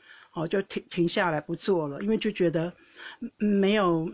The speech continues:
没有太多的时间做，而且有点腻了。坦白讲，也是有点腻了。就做，做久了之后觉得，啊，没，没兴趣。<laughs> 母羊座都是三分钟热度，<laughs> 我要把一切的过错都怪在母羊座的个性上，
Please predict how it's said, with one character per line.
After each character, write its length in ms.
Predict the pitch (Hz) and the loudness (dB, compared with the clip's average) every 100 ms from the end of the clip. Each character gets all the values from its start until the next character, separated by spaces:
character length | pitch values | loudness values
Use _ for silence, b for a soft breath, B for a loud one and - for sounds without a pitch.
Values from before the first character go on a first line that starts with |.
| - _ | -12 _
没 140 | 220 233 | 2 4
有 100 | 202 | 4
太 180 | 226 | 2
多 140 | 202 208 | 2 4
的 100 | 185 | 4
时 220 | - 160 | 2 0
间 240 | 170 160 | 0 0
做， 360 | 170 196 151 143 | 0 0 0 -2
而 120 | - 185 | -2 -2
且 400 | - 190 151 143 | 2 2 2 0
有 320 | 185 185 185 | 0 4 4
点 340 | 240 180 156 208 | 4 4 4 2
腻 220 | 202 156 | 2 0
了。 180 | 160 - _ - | -4 -16 _ -4
坦 120 | 160 | 2
白 120 | 180 | 2
讲， 180 | 202 160 | 2 2
也 80 | 151 | 2
是 140 | 226 | 2
有 120 | 185 | 2
点 300 | 175 156 165 | 2 0 0
腻 220 | 185 170 139 | 2 0 0
了。 200 | - - B B B | -6 -20 B B B
就 140 | - 220 | -2 -2
做， 220 | 214 233 | -2 -6
做 240 | - 254 | 2 2
久 260 | 214 190 151 | 4 0 0
了 80 | 170 | 2
之 100 | 208 | 2
后 100 | 196 | 2
觉 140 | 190 | 2
得， 100 | 175 | 2
啊， 200 | 175 185 | 2 2
没， 180 | 180 175 - | 2 0 0
没 160 | 175 | 0
兴 220 | 175 196 175 | 2 0 0
趣。 260 | - 190 523 359 330 | 2 2 0 0 0
<laughs> 340 | 311 - - 294 | 2 2 2 6
母 280 | 262 226 | 8 10
羊 200 | 233 226 | 8 6
座 180 | 262 339 | 6 4
都 80 | 285 | 6
是 80 | 269 | 6
三 260 | - 220 226 | 6 4 6
分 140 | 220 | 6
钟 200 | 233 214 | 6 4
热 200 | 214 185 | 6 4
度， 260 | 202 196 208 - | 4 2 2 0
<laughs> 160 | - - | -2 4
我 80 | 240 | 6
要 120 | 285 | 6
把 160 | 285 208 | 6 4
一 80 | |
切 180 | 240 294 | 6 6
的 100 | 233 214 | 4 4
过 200 | 285 254 | 6 6
错 200 | 254 240 | 6 6
都 80 | 240 | 4
怪 180 | 262 226 | 4 4
在 120 | 240 | 4
母 200 | 190 170 | 6 6
羊 140 | 175 | 6
座 140 | 190 202 | 4 2
的 80 | |
个 180 | 175 220 | 4 4
性 240 | 190 190 180 | 4 2 2
上， 260 | 208 170 | 2 0